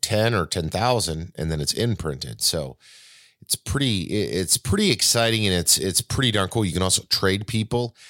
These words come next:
And some of the stuff that's where this stuff gets really crazy is this. So with these high minted or even low minted N F Ts, depending on who it is that did the construct on it and did the mint,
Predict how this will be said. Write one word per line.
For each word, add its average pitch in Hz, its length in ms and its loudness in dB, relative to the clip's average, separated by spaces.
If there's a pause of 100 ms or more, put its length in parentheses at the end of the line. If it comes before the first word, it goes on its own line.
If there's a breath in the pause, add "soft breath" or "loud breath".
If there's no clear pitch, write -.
(260 loud breath)
And 95 640 0
some 147 280 4
of - 20 2
the 135 60 2
stuff 104 240 2
that's 85 240 -4
where 101 280 0
this 90 280 0
stuff - 260 2
gets - 240 -2
really 110 480 0
crazy 76 540 -4
is 69 200 -6
this. 82 280 2
So 80 420 2 (720 loud breath)
with 170 540 0
these 98 640 2 (100)
high 113 260 2
minted 92 500 0
or 127 120 0
even 160 200 0
low 101 260 2
minted 85 480 -2
N 92 140 0
F 85 200 -4
Ts, 85 560 -4 (460 soft breath)
depending 117 480 0
on 95 320 0 (120)
who 113 200 0
it 90 80 0
is 90 540 0
that 82 340 -6
did 90 160 -4
the 82 80 -6
construct 104 680 -2
on 113 180 -2
it 117 60 -4
and 82 100 -8
did 82 160 -6
the 76 60 -8
mint, 90 260 -4